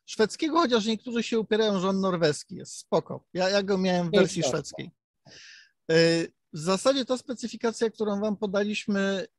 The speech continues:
Speaker 1: nie różni się. Ja uzupełniłem po premierze tylko kilka
Speaker 2: Tak.
Speaker 1: szczegółów dotyczących aparatów, tak naprawdę. Natomiast nie było tak, żebym coś miał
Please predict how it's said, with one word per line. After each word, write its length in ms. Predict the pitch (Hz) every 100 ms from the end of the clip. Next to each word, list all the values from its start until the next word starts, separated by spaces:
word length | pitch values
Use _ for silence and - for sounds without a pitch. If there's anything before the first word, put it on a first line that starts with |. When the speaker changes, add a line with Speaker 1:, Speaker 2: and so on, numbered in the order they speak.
| _
Speaker 1:
nie 400 | 208 - 185 240
różni 480 | 269 247 180 175 180
się. 220 | - 202
Ja 140 | 214 226
uzupełniłem 840 | 202 190 208 214 208 220 220 196
po 120 | -
premierze 640 | 175 180 185 190 175 180 170
tylko 440 | 180 175 - 180
kilka 640 | - 196 - 185 170 170 165
Speaker 2:
Tak. 80 |
Speaker 1:
szczegółów 500 | 160 - 175 180 165
dotyczących 600 | 160 160 156 175 - 190
aparatów, 1200 | 208 - 233 240 240 233 214 226 208 196 196 - _ _ _ _ _
tak 200 | - 190
naprawdę. 380 | 214 190 202 190 208
Natomiast 560 | 208 240 240 226 -
nie 140 | 226 214
było 320 | 247 240 226
tak, 280 | 240 233 214
żebym 380 | 226 208 214
coś 400 | 202 240 214 -
miał 460 | 202 196 190 185